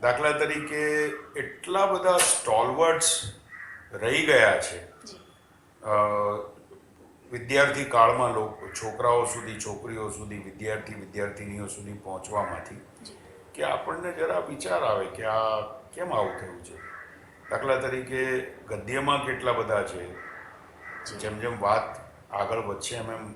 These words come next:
Speaker 1: હું
Speaker 2: જી.
Speaker 1: એના રેફરન્સીસ કોટ કરતો જઈશ.
Speaker 2: હમ.
Speaker 1: કવિતાઓમાં કેટલા બધા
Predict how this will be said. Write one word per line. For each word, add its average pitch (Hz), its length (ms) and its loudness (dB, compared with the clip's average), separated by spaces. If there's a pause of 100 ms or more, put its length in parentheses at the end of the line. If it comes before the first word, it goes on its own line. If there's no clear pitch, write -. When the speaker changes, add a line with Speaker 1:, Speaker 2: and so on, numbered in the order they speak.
Speaker 1:
હું 107 140 -10
Speaker 2:
જી. 107 280 -6 (200)
Speaker 1:
એના 104 360 -4 (120)
રેફરન્સીસ 113 680 -6
કોટ 110 260 -4
કરતો 107 300 -4
જઈશ. 101 240 -8 (100)
Speaker 2:
હમ. - 160 -8 (580)
Speaker 1:
કવિતાઓમાં 151 720 6
કેટલા 139 260 2
બધા 127 580 6